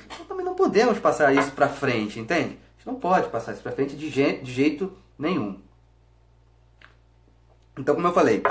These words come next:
relacionamento aqui, quando eu tô falando dentro da esfera de começar a namorar e namoro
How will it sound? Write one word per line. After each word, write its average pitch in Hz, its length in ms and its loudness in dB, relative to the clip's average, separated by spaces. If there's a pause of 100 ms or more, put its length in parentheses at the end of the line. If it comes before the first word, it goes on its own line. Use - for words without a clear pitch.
(480)
relacionamento 147 760 4
aqui, 139 440 -6 (100)
quando 117 140 -8
eu - 60 -6
tô 131 80 -6
falando 127 180 -4
dentro 135 140 0
da 131 60 2
esfera 123 340 0
de 107 180 -8 (440)
começar 131 380 2
a 151 40 2
namorar 123 360 2
e - 20 -2
namoro 120 600 2